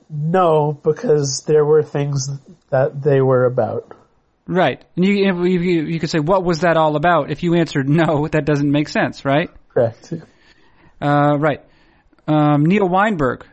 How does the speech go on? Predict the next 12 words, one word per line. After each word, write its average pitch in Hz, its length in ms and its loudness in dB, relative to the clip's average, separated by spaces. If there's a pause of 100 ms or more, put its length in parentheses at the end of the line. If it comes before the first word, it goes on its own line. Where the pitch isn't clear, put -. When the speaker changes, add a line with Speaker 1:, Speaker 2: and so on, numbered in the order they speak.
(300)
Speaker 2:
You 143 100 -2
know, 180 60 -2
I 196 240 -4
know 269 120 0
Neil 120 200 0
Weinberg. 127 380 -8 (640)
Speaker 1:
You 151 120 0
do 151 200 2
know - 120 0
Neil 139 180 0
Speaker 2:
Um, 120 40 0
Speaker 1:
Weinberg. 120 360 -2